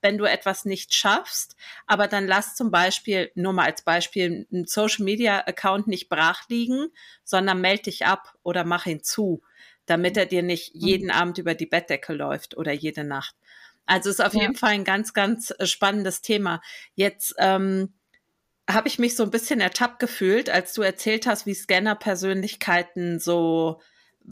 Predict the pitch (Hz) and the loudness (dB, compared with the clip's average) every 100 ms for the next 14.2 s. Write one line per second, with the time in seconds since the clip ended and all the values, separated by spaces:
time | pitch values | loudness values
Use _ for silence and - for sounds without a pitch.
0 | - - - 170 208 - 208 202 - 196 | -20 -20 -10 0 0 0 -4 -2 0 2
1 | 202 202 170 160 160 - 165 170 190 180 | 4 2 0 -2 -4 0 2 4 2 0
2 | 175 175 - 185 185 165 214 214 - 165 | 0 0 -2 -4 0 2 2 0 2 2
3 | 160 - - - - - 180 - 226 220 | 2 -2 -18 -18 -18 -16 -8 -2 0 -2
4 | - 180 180 226 269 311 277 - 269 226 | -6 -12 0 2 4 2 0 0 0 0
5 | 262 247 240 262 233 175 220 247 - 214 | -2 0 -2 -2 -4 0 0 0 0 2
6 | 214 180 226 254 240 233 233 233 214 202 | 2 2 0 0 0 2 -2 0 0 0
7 | - 214 220 262 - 190 - 165 156 - | 0 0 2 2 0 -2 -2 0 0 -2
8 | 170 165 - 180 - 175 185 170 - 175 | -4 -4 -4 -6 -2 -4 -4 -8 -4 -2
9 | - 180 170 - 185 214 208 214 180 196 | 0 -2 -4 0 2 2 0 -2 -2 -2
10 | 190 196 - 185 185 - 175 175 - - | -2 -4 0 0 0 -4 -4 -4 -6 -6
11 | - 180 160 185 - 196 185 202 262 226 | -4 -4 -2 -4 -4 -2 -2 0 -2 -2
12 | 214 - 185 175 - 170 190 208 220 185 | -4 -4 -4 -4 -2 0 2 -2 -4 -2
13 | 202 202 - 190 190 139 - 160 - 165 | -2 -4 0 0 0 -2 -2 -2 0 -4
14 | - | -4